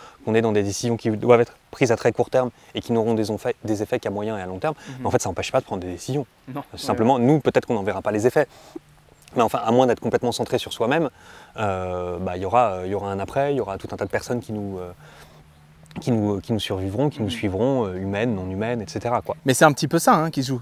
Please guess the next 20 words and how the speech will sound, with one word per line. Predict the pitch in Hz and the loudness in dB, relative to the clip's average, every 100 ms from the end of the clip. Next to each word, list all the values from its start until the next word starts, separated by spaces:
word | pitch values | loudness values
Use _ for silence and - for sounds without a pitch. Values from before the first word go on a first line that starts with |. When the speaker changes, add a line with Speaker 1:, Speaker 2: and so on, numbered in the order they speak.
| 127 | -4
Speaker 2:
Là, | 120 120 131 | -2 2 2
tu | 139 135 | 2 -2
dis, | 143 | 2
à | 131 | 2
moins | 139 151 | 4 2
d'être | 139 | 0
complètement | 131 120 131 127 | 0 -4 -4 -6
centré | 117 127 | -8 -8
sur | 117 | -8
soi-même, | - 123 170 151 | -2 0 0 0
mais | 127 | -4
je | |
trouve | - - | -8 -6
que | |
c'est | 131 120 | -4 0
une | 131 123 | 0 2
des, | 110 - - - - | 0 -2 -10 -16 -2
un | 127 | 0
des | |
messages | 127 - 123 | 2 2 0